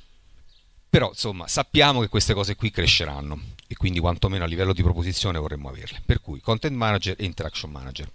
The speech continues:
Queste sono le due figure più tecniche, cioè quelle che effettivamente poi hanno a che fare con, diciamo, i computer.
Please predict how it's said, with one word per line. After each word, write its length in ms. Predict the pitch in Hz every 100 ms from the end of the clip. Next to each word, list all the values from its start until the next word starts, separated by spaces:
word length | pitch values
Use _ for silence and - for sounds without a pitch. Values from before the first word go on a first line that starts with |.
| - - -
Queste 240 | 202 190
sono 100 | 143
le 100 | 113
due 120 | 117 139
figure 240 | 127 127
più 160 | - 110
tecniche, 580 | 104 - 90 82 82 80 -
cioè 200 | - 92
quelle 300 | 104 92 87
che 100 | 90
effettivamente 680 | 82 - - 87 95 - 82
poi 260 | 87 80 - - - - - - - -
hanno 180 | 87 82
a 40 |
che 120 | -
fare 280 | - 90 80
con, 320 | 80 78 76 69 - - - - - - - - - -
diciamo, 340 | - 85 87 -
i 60 | 98
computer. 580 | 80 80 73 69 71